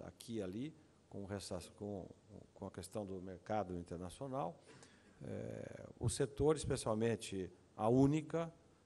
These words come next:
eh, assumiu esse compromisso, convenceu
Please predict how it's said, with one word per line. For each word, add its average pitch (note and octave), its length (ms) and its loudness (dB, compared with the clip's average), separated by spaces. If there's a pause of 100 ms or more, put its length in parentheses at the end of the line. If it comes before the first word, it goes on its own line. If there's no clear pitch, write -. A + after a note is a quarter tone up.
(160)
eh, A2+ 200 -2
assumiu D3+ 640 6
esse C3 300 4
compromisso, C3 760 2 (1000)
convenceu C#3+ 920 6